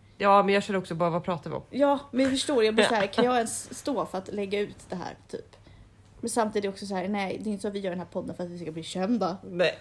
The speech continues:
Speaker 2: Alltså så här, utan vi gör det ju här.
Speaker 1: Kändistjejerna.
Speaker 2: Ja.
Speaker 1: Kändispedagogerna.
Speaker 2: Ja, men typ,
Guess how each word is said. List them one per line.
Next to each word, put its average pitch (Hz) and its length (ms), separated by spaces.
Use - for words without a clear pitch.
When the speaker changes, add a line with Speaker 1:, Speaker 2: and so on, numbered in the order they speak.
Speaker 2:
Alltså 214 280
så 214 100
här, 175 240
utan 202 140
vi 208 80
gör 220 220
det 220 60
ju 208 80
här. 208 160
Speaker 1:
Kändistjejerna. 233 420
Speaker 2:
Ja. - 160
Speaker 1:
Kändispedagogerna. 233 1000
Speaker 2:
Ja, 285 60
men 285 160
typ, - 200